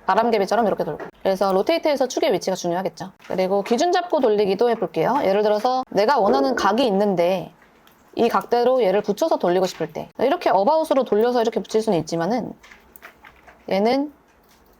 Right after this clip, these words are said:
정확하지 않죠. 살짝 삐끗, 삐끗해져 있죠. 어디다가 기대서 돌리고 싶을 때 해보겠습니다. 우선 사선이랑 네모가 옆에 준비되어 있을 텐데 사선의 두께를 살짝 키워서,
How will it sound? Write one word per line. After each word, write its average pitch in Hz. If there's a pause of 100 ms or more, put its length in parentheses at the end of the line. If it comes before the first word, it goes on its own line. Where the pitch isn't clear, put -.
(280)
정확하지 240
않죠. 165
살짝 302
삐끗, -
삐끗해져 320
있죠. 175 (120)
어디다가 262
기대서 330
돌리고 262
싶을 214
때 -
해보겠습니다. 160 (200)
우선 247 (360)
사선이랑 269
네모가 190
옆에 175
준비되어 190
있을 180
텐데 180 (360)
사선의 302
두께를 214
살짝 247
키워서, 254